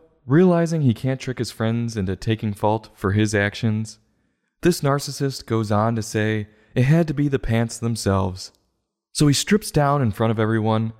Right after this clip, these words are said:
exposing himself to the whole world. He struts around for a bit and then tells everyone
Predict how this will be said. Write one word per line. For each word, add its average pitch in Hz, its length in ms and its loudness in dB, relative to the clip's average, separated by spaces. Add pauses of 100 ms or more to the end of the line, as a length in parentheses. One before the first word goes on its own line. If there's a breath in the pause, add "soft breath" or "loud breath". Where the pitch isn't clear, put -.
(240 soft breath)
exposing 156 540 2
himself 127 460 0
to - 60 -10
the 98 120 2
whole 113 260 0
world. 101 480 -4 (1040)
He 143 100 2
struts 196 360 0
around 135 360 2
for 131 120 -4
a 123 60 -2
bit 131 280 0 (300 soft breath)
and 127 120 4
then 180 140 8
tells 160 300 2
everyone 127 560 0